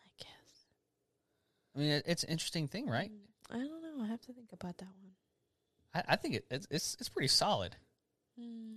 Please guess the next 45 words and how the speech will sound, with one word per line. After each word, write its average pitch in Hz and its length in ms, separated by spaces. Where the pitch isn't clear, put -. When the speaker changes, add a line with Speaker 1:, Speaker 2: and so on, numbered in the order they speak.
Speaker 2:
If, 180 160
if, 196 180
if, 254 280
if 233 180
they 269 100
weren't 233 300
C 185 160
I 175 100
A 156 60
agents, 131 360
at 131 120
least 165 220
they 113 100
knew 113 180
each - 180
other. - 280
Speaker 1:
And 196 140
did 202 140
they 196 140
really 185 280
die 180 380
in - 200
a 156 120
car 175 360
accident? 190 480
Speaker 2:
Oh, 117 320
man. 104 560
Wow. 113 500
Speaker 1:
Hmm. 208 80
Speaker 2:
There's 156 240
some 117 160
deeper 110 300
stuff - 240
there. 127 200
What 135 200
if - 80
it 127 100
was 120 240
some 113 200
kind 120 140
of 107 140
alien 110 380
involvement 113 640
and, 107 200
oh. 127 380